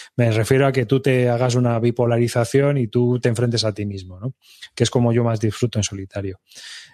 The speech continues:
Dicho esto, ¿qué juegos para iniciarse en solitario? Pues hay muchos y muy variados de un jugador. Eh, a mí los que no me gustan son los que te cuentan una historia,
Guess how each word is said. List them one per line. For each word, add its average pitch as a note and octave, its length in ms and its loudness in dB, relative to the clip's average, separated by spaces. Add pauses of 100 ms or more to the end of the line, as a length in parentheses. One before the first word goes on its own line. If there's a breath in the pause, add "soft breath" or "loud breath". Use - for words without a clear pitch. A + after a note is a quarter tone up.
(380 loud breath)
Dicho E3+ 340 4
esto, A2 440 0
¿qué D3 80 4
juegos D#3 260 4
para C#3 160 4
iniciarse C#3 240 2
en C3+ 40 2
solitario? B2+ 600 2 (140)
Pues G#2+ 640 0 (220)
hay A#2 180 4
muchos C#3 580 4
y D3 40 4
muy C#3 160 4
variados C#3 380 4
de C3+ 60 2
un C3 60 2
jugador. C#3 560 0 (960 soft breath)
Eh, B2+ 460 4
a A#2+ 80 0
mí D3+ 120 6
los D#3 140 2
que E3 80 0
no D3+ 80 4
me D3 100 4
gustan D3+ 320 2
son C#3+ 140 4
los C#3 100 2
que C#3+ 120 -4
te C3 100 0
cuentan C#3 280 0
una C3 120 0
historia, F3 540 0